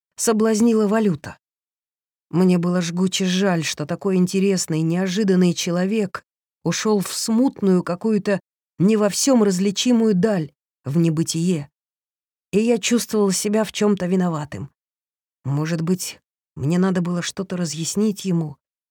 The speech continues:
удержать его, оградить от опасности, которую он в сущности носил в себе. Почему я постеснялся показать ему блокнот,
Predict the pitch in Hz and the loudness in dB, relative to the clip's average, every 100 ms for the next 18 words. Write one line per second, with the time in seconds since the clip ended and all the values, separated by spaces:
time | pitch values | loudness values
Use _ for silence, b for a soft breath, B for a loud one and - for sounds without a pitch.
0 | - 185 185 175 175 233 208 180 175 156 | -2 2 2 0 0 -2 -2 -4 -4 -4
1 | 139 _ _ _ _ - 190 214 214 240 | -8 _ _ _ _ -4 0 2 4 2
2 | 247 180 190 185 214 185 185 180 - 180 | 2 -2 -4 -2 0 0 0 -2 -2 -4
3 | 190 214 214 208 208 196 - - 240 - | -2 0 4 4 4 2 -2 -6 -6 -2
4 | 185 - 180 170 _ _ _ 180 185 - | -4 -4 -6 -8 _ _ _ -2 0 0
5 | 180 - - 196 156 139 - _ _ _ | -2 -2 -4 -2 -2 -6 -12 _ _ _
6 | _ _ _ _ _ - 151 - - 208 | _ _ _ _ _ -12 -10 -6 0 2
7 | 233 226 220 220 - - 202 - 220 214 | 4 2 0 -2 -4 -4 -4 0 2 2
8 | 185 - 175 170 185 175 190 - 180 175 | 2 -2 -6 -4 -2 0 -2 0 0 0
9 | 165 170 - 226 226 - | -2 -4 -4 -2 0 -2